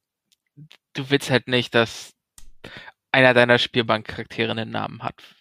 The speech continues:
der mit so viel Negativität verbunden ist. Da, man mag es als unnötig einstufen, aber ich kann voll und ganz verstehen, warum ich das tun würde. Wenn, keine Ahnung, Miraculi jetzt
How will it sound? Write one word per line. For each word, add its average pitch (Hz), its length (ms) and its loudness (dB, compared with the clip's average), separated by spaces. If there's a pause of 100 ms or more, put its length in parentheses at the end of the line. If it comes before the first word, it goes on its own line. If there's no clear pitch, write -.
(160)
der - 280 -2 (100)
mit 160 200 -16
so 139 60 -10
viel 120 160 -10
Negativität 117 640 -6
verbunden - 400 -16
ist. - 300 -16 (560)
Da, - 260 2 (840)
man 156 300 2
mag 170 180 6
es 175 80 0
als 143 160 2
unnötig 135 520 -2
einstufen, 120 520 -2
aber 113 100 -4
ich - 80 -14
kann 117 160 -8
voll 113 220 -12
und 117 100 -12
ganz - 220 -10
verstehen, 107 340 -10
warum 123 160 -14
ich - 80 -20
das - 220 -18
tun - 260 -16
würde. - 420 -10
Wenn, 120 400 0 (600)
keine 127 220 4
Ahnung, 107 600 -2 (1400)
Miraculi 139 600 2
jetzt 123 300 4